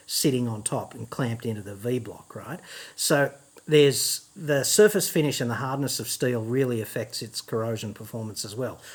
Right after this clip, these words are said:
Harder, polished surfaces do much better than unpolished, low carbon, unhardenable steels, okay? So back to galvanism and galvanic corrosion.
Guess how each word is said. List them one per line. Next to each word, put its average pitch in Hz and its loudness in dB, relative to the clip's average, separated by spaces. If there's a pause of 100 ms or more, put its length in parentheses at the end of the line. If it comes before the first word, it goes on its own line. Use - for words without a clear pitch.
(140)
Harder, 143 0 (120)
polished 123 -2
surfaces 113 -2
do 110 -6
much 131 -6
better 95 -10 (400)
than 123 -2 (140)
unpolished, 120 -2 (120)
low 123 -2
carbon, 107 -8 (100)
unhardenable 113 -4
steels, - -8 (160)
okay? 135 -8 (300)
So 143 4 (1600)
back 170 -2
to 190 4
galvanism 127 2
and 98 -8
galvanic 139 2
corrosion. 120 -2